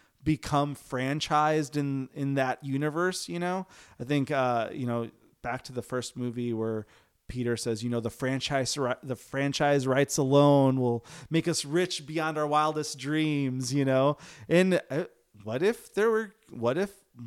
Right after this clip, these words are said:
other people started ghostbusting? What if this became a, you know, global empire <laughs> that Winston builds? You know, um, I mean, there's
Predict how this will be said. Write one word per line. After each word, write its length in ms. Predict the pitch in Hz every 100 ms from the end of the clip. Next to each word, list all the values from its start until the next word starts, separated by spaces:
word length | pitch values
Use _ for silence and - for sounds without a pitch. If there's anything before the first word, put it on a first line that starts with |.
| 110 _ _ _
other 260 | - 123 160
people 400 | - - 180 208
started 280 | 214 240 214
ghostbusting? 680 | 156 320 - 135 - 120 117
What 140 | 131
if 180 | 180 - - - _ -
this 200 | 151 -
became 580 | - 170 170 175 190 180
a, 640 | - 165 170 190 190 165 - _ _ _ _ _ _ _ _ _ _ -
you 140 | 127
know, 280 | 123 120 123 _ -
global 440 | 120 120 151 190
empire 600 | 190 349 262 147 139 151 196
<laughs> 0 |
that 220 | 196 170
Winston 460 | 180 170 - 160
builds? 520 | 151 151 135 135 127 - 175 175 143
You 180 | 165 156
know, 180 | 147 170
um, 600 | 156 156 147 139 135 120
I 80 | 147
mean, 160 | 160
there's 280 | 156 208 -